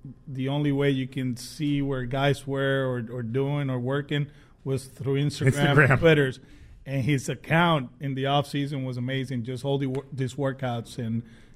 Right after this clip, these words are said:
Speaker 1: you know, you could see that, you know, he was on a mission, you know, just like everybody else, but he's more public about it. And, um,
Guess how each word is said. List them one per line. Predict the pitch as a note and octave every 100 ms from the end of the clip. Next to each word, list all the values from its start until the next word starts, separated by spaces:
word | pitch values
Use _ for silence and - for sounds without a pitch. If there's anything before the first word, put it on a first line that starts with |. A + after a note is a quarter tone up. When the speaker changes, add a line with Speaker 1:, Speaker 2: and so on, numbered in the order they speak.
| -
Speaker 1:
you | A#2+
know, |
you | C3 A#2+
could | C#3+ B2
see | - C#3+ C#3
that, | C3 B2+ G#2+
you | C3 B2+
know, | B2
he | A#2 C3
was | C3+ C3+ C3
on |
a | B2+
mission, | C3 B2+ A#2 G#2+ G#2+ -
you | D3+
know, |
just | C#3+ F#3+ E3
like | C#3
everybody | C#3 C3 C3 C3+
else, | E3+ B2
but | A#2+
he's | A2+ C#3 A#2+
more | C3 B2+ - - -
public | D#3 D3+ C3+
about | A2+ A#2 A#2+
it. | B2
And, | A#2+ A#2+
um, | A#2 A#2